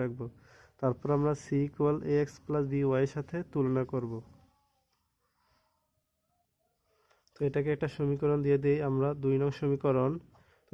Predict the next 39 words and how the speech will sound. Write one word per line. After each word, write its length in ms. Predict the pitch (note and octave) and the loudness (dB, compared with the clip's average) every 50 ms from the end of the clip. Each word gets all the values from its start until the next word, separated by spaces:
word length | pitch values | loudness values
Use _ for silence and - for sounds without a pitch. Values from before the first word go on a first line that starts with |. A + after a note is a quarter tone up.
| C3 B2 | -2 0
দুই 120 | C#3 C#3+ D3 | 2 2 2
নংকে 200 | D#3 D#3 D3+ E3 D3+ | 2 0 0 -2 -2
যদি 120 | D3+ D3 D3+ C#3+ | -2 0 2 2
আমরা 220 | C#3+ C#3+ C#3 C3+ C3 C#3 D#3 D#3 - - - - | 2 4 4 4 4 2 0 -2 -8 -18 -20 -14
c 20 | - - C#3+ C#3+ D3 | -6 -2 0 0 0
ইকুয়াল 240 | D3 - D3+ D3+ D3 - D3+ C#3+ | 0 2 2 2 2 2 0 0
এ 20 | D3+ - C#3+ | 0 0 -2
এক্স 140 | C#3+ - - - - | -4 -6 -8 -12 -6
প্লাস 200 | - D3 D3 D3 C#3 C#3 | -4 -2 -2 -2 -2 -2
বি 80 | C#3+ C#3+ C#3 C3 | -2 0 0 2
ওয়াই 140 | C3 B2+ C3+ | 2 2 0
এর 60 | C3+ - | 0 -2
সাথে 160 | D3 C#3 D3 C#3+ C3+ | -6 -8 -8 -6 -4
তুলনা 300 | - C#3 C3+ C3+ C3+ C#3+ C#3 - | -2 0 0 2 0 -2 -2 -2
করি, 220 | D3 C3+ C3 D3 E3+ F#3 - - - - - _ _ _ - | -2 -2 0 -2 -6 -8 -10 -16 -20 -20 -20 _ _ _ -2
তাহলে 240 | C#3 C#3 C3+ C3+ C#3+ C#3 C#3 | 0 2 4 4 4 2 0
এক্স 140 | C3+ - - - D#3 | 0 -2 -6 -8 -8
ইকুয়াল 280 | D3 - - D3+ D3+ C#3 C#3+ | -6 -2 0 0 2 2 2
হবে 160 | D3 C#3+ D3 C#3+ C3+ | 0 0 0 2 2
ইউটি 320 | C3+ C#3 C#3+ C#3+ - - E3+ D3+ | 2 0 0 -2 -4 -6 -2 0
এবং 100 | C#3 C#3 C3+ B2 | 0 2 2 2
ওয়াই 160 | B2 B2+ B2+ C3 C3+ | 2 2 2 2 0
ইকুয়াল 240 | C#3 - - D3 D3 C#3+ C#3+ | -2 -4 -4 -4 -2 -2 -2
হবে 160 | C#3+ D#3 F3 F#3 D#3+ C3 | -2 -2 -4 -6 -6 -2
বিটি। 360 | B2+ C3 B2+ B2+ - - B2 - A2 - - - _ _ _ _ _ _ _ _ _ _ _ _ _ _ _ _ _ _ _ _ _ _ _ _ _ _ _ _ _ _ _ _ _ _ _ _ _ _ _ _ | 0 0 0 0 -2 -4 -6 -6 -6 -10 -18 -20 _ _ _ _ _ _ _ _ _ _ _ _ _ _ _ _ _ _ _ _ _ _ _ _ _ _ _ _ _ _ _ _ _ _ _ _ _ _ _ _
সুতরাং 340 | _ - C3+ C3 - D3 D#3 D3 C3+ | _ -6 -2 0 2 2 2 2 4
দুই 120 | C#3 C#3+ C#3+ | 2 4 4
নংকে 280 | D3 D3 D3 D3 - D#3 D3 C#3+ | 4 2 0 0 0 2 2 4
আমরা 180 | C3+ C3+ C#3 C#3+ C#3 - | 4 4 2 0 0 -2
c 20 | - C#3+ C#3 C#3+ | -2 -2 -2 -2
ইকুয়াল 340 | C#3+ C#3 - C#3+ C#3 C3+ C#3+ D3+ - D3 | 0 0 2 4 4 4 2 0 0 0
এ 20 | C#3+ C#3+ | 0 0
এক্স 120 | C3+ - - | 0 -2 -4
প্লাস 160 | - D3 D3 C3+ C3 | -4 -2 -2 0 0
বি 60 | C#3 C3+ | 2 2
ওয়াই 120 | C3+ C3 C3+ | 2 2 2
এর 60 | C3+ | 0
সাথে 160 | C#3+ C#3+ D3 D3 C#3 | -2 -4 -6 -6 -2
তুলনা 300 | - C#3 C3 C3 C3 C3+ | 0 0 2 2 2 0